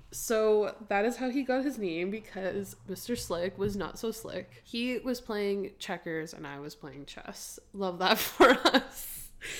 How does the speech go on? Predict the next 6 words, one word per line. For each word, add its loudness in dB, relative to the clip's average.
So, -2
yeah, 2
I 4
think 2
I've 2
talked -2